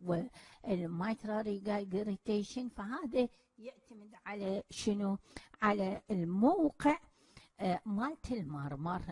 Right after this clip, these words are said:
اللي نسمع بيه، ن-، عن الموقع مالت المرمر اللي نسمعه بيه،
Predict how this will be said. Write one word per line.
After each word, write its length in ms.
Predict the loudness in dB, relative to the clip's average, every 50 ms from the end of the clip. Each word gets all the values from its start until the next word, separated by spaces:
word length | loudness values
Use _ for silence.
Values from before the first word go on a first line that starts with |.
| -2 -2
اللي 300 | 0 0 0 0 -2 -2
نسمع 480 | -2 -2 -2 -2 -2 -2 -4 -4 -4 -6
بيه، 680 | -4 -2 0 0 0 -2 -4 -8 -8 -10 -10 -10 -12 -12 _ _ _ _ _ _ _ -10
ن-، 260 | -8 -6 -6 -6 -8 -10 _ _ _ -2
عن 140 | -2 0
الموقع 480 | 0 0 0 0 -2 -2 -4 -6 -8 -4
مالت 340 | -2 -2 -2 -2 -4 -6 -6
المرمر 640 | -4 -4 -2 -2 -2 -2 -2 -2 -4 -6 -6 -8 -8 -6
اللي 300 | -6 -4 -4 -4 -4 -4
نسمعه 600 | -4 -4 -4 -6 -6 -8 -10 -10 -8 -8 -8 -8 -10 -14 _ _ -20 -20 _ -4
بيه، 300 | -2 0 0 2 0 -2